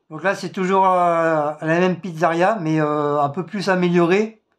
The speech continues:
Parce qu'il a, entre-temps, il a fait, il a fait des travaux. Donc c'est toujours moi, en cuisine, avec mon patron. Donc c'est lui, euh, les frères Rodriguez. Et vous avez reconnu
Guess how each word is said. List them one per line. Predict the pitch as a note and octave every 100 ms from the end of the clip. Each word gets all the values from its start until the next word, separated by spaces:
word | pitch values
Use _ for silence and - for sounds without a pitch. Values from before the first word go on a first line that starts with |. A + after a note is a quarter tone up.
| _
Parce | _
qu'il | D#3
a, | D3 C#3+
entre-temps, | C#3+ C#3+ D#3+ F3
il | F3+
a | C#3
fait, | C3 C#3
il | C3+
a |
fait | C3
des | C#3 C#3
travaux. | - D3+ D3+ G#3+ - _ _ _ _ _ _ _ _ _ _ _ _ _ _ _ _ _ _ _ _ -
Donc | D#3 -
c'est | D#3+
toujours | G#3 F#3+ F3+
moi, | E3+ E3+ G3+ - _ -
en | F#3
cuisine, | - F#3 D#3+ F#3 G#3+ - _ _ _ _ _ _ _ _ _
avec | D3 D#3
mon | E3+
patron. | E3+ - - F#3 G#3+ _
Donc | D3 C3+
c'est | F3
lui, | D#3 F3+ G3
euh, | E3+ D3+ D3+ C#3+ C#3+ C#3 C3+ C3 - _ _ _ _ _ _ _
les | D3
frères | - D#3+ D3+
Rodriguez. | D#3 D#3 D3 D#3+ F3+ C#3+ _ _ _ _ _ _ _ _ _ _ _ _ _ -
Et | E3+
vous | D#3
avez | D#3 D#3
reconnu | D3 C3+ D3+ F3 E3+ F3+ G#3